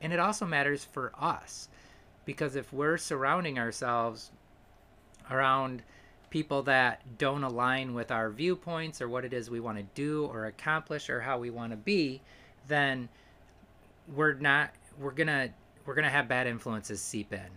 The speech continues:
And again, based off our viewpoints. And if I don't wanna be drinking wine anymore, because <laughs> apparently I just can't handle it, but if I don't wanna be drinking wine anymore, I'm not gonna take my Fridays to go hang around a bunch of people drinking wine,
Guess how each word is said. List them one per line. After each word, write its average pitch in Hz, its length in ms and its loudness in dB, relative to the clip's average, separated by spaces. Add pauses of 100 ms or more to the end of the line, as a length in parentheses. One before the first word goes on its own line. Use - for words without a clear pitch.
(140)
And 101 340 -8 (480)
again, 117 260 -4
based 117 300 -2
off 113 200 2 (120)
our 120 300 0
viewpoints. 104 920 -6
And 107 460 -6 (500)
if 131 200 -8
I 151 200 0
don't 147 400 -2
wanna 135 320 -4 (1200)
be 131 140 -2
drinking 135 440 -4
wine 135 280 2
anymore, 110 360 -2
because 110 240 -6 (220)
<laughs> - 220 -20
apparently 139 320 -2
I 104 40 -2
just 113 180 -10
can't 104 180 -6
handle 135 300 -2
it, 101 140 -8 (460)
but 156 300 6 (320)
if - 100 -6
I 185 60 6
don't 190 100 4
wanna 180 140 2
be 156 100 0
drinking 160 280 -2
wine 160 160 2
anymore, 113 500 0
I'm 123 80 -8
not 139 120 -2
gonna 135 160 -6
take 131 220 -2
my 120 140 -4
Fridays 117 800 0
to 143 100 -8
go 123 140 -2
hang 123 180 -4
around 117 200 0
a 110 40 -6
bunch 110 220 -4
of - 60 -18
people 113 240 -6
drinking 107 380 -8
wine, 117 440 0